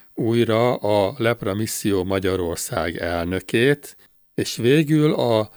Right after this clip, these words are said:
Nemzeti Bizottság leköszönő tagjainak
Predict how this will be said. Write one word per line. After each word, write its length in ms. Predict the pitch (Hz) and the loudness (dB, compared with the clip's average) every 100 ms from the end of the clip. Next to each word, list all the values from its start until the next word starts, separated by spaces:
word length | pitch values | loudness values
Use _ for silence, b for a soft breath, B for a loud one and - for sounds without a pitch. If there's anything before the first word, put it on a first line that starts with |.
| B | B
Nemzeti 640 | - 135 135 117 110 113 | -2 0 0 0 0 -2
Bizottság 880 | 98 123 120 127 104 - 104 98 95 | -2 -2 -2 -2 -2 -2 0 0 0
leköszönő 1080 | 110 113 127 - 98 - 90 92 95 90 87 | 0 0 0 -2 -4 -2 -4 -4 -2 -2 -4
tagjainak 1000 | - - 104 95 95 87 87 82 85 | -4 -4 -2 -2 -2 -2 -2 -4 -6